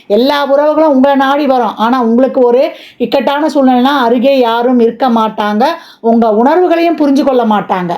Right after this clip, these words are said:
"நீ என்ன எங்களுக்கு, அஹ், புதுசா செஞ்சிட்டியா? எல்லாரும் செய்கிறது தானே செஞ்சா?" அப்படின்னு சொல்லி உங்களுக்கு சொல்லும்பொழுது உங்க மனசு தான் வலிக்கும். அதுதான் அந்த சுக்கிரன் அங்க எதிர்பார்க்கிறார். இந்த சுக்கிரனுடைய, ஹம், கர்ம பதிவுன்றதுனால நீங்க அனைவருக்கும் கொடுக்கறதுக்கு,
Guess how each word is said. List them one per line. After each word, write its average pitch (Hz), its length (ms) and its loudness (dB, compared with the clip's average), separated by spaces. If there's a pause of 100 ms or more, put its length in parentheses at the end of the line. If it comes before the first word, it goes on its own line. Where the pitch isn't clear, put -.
(120)
"நீ 226 200 0
என்ன 285 280 2
எங்களுக்கு, 202 480 0 (260)
அஹ், 220 300 0
புதுசா 262 280 0 (120)
செஞ்சிட்டியா? 220 480 0 (400)
எல்லாரும் 254 360 0
செய்கிறது 247 320 2
தானே 233 140 0
செஞ்சா?" 220 460 0
அப்படின்னு 202 220 0
சொல்லி 214 520 0
உங்களுக்கு 214 640 0 (340)
சொல்லும்பொழுது 254 460 2
உங்க 262 240 2
மனசு 277 380 -2
தான் 294 200 2
வலிக்கும். 226 340 -2
அதுதான் 240 340 0
அந்த 311 240 0
சுக்கிரன் 262 300 -2
அங்க 208 180 0
எதிர்பார்க்கிறார். 196 640 -4 (280)
இந்த 185 200 -2
சுக்கிரனுடைய, 233 460 0 (380)
ஹம், 202 400 -2
கர்ம 214 320 -2
பதிவுன்றதுனால 202 800 0 (240)
நீங்க 247 600 2
அனைவருக்கும் 277 720 0
கொடுக்கறதுக்கு, 220 560 0